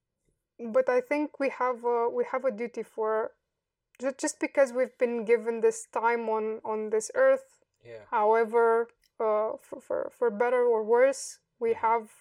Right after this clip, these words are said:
Speaker 1: an experience, and it's, I think any experience, it's be-, is better than no experience. So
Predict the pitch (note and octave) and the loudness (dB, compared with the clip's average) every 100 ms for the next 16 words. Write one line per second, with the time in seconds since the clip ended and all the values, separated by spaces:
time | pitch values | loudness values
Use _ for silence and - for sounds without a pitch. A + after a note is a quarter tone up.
0 | _ - A3 G#3+ - C4 C4+ C#4+ C#4+ - | _ -12 -10 -10 2 4 4 0 -4 -8
1 | - _ - G#3+ A3 G#3+ G3+ A3+ A3 G#3+ | -16 _ -4 -2 -4 -8 -8 -6 -4 -6
2 | - - - _ _ _ _ _ _ _ | -10 -16 -16 _ _ _ _ _ _ _
3 | _ _ _ _ _ _ _ _ _ _ | _ _ _ _ _ _ _ _ _ _
4 | _ _ - A3+ A3+ - C4 C#4 - - | _ _ -6 -4 -2 0 0 -2 -6 -4
5 | B3 B3+ B3 - - B3 A#3+ A#3+ A#3 G#3+ | -2 0 0 -2 -6 -2 0 0 -4 -10
6 | - G3+ A#3+ A#3 G#3 G#3+ A3 A#3 A3 A3 | -8 -2 0 0 -4 -4 -2 0 -2 -4
7 | G#3+ A#3+ A#3+ A3 - A#3 A3 A3+ A#3+ - | -2 0 0 0 -6 -6 -4 -4 -6 -16
8 | - - - A#3 A#3 | -20 -8 0 4 4